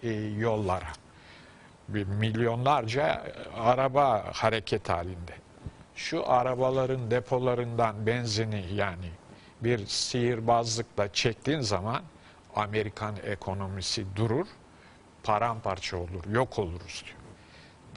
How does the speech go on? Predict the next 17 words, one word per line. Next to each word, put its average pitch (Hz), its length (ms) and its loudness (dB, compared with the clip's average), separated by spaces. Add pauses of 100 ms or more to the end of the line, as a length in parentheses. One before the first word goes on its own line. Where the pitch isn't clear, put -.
Enerji 151 540 2
bu 135 100 0
kadar 117 340 0 (280)
önemli. 104 320 -2 (200)
Şimdi 180 520 -2 (720)
yirmi 143 540 2
birinci 156 680 0
asırda 92 680 0 (800)
petrolün 113 720 0 (720)
dünyaya, 107 800 0 (140)
dünya 127 380 0
ihtiyaçlarına 107 720 -2
ne 143 180 -2
kadar 101 360 0
karşılaşacağı 101 1080 -2
hesabı 131 520 0
yapıldı. 127 540 2